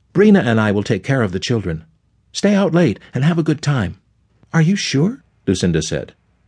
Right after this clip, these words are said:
"Brina can watch the children and you can come with us."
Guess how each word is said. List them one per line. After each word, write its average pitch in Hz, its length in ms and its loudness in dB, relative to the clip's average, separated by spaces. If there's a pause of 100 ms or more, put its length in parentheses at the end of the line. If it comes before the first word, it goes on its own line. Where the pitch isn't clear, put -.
(140)
"Brina 240 280 2
can 127 160 0
watch 123 240 -2
the - 100 -4
children 151 400 -2
and 123 180 0
you 147 80 4
can 170 200 0
come 185 160 4
with 233 180 2
us." 95 280 -4